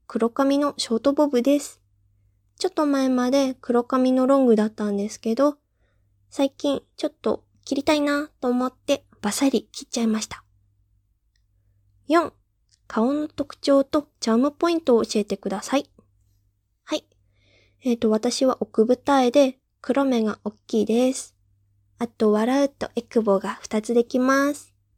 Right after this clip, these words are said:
周りからは、「綺麗だね」っていうよりは、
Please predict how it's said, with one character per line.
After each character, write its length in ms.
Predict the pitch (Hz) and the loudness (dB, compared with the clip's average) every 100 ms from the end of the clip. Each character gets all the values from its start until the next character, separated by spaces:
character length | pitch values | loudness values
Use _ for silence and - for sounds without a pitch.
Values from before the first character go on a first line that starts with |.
| _ _ _ _ _ - | _ _ _ _ _ -6
周 220 | 262 277 | -2 -2
り 100 | 302 | -2
か 180 | - - | -2 2
ら 120 | 302 | 4
は、 300 | 285 294 285 _ _ _ _ | 4 4 0 _ _ _ _
「綺 140 | - | -4
麗 160 | 269 269 | 0 2
だ 100 | 226 | 2
ね」 260 | 254 294 311 | 0 -2 -4
っ 20 | |
て 220 | - 269 | -2 0
い 80 | 262 | 2
う 80 | 269 | 4
よ 140 | 294 | 2
り 120 | 269 | 2
は、 280 | 302 302 | 2 0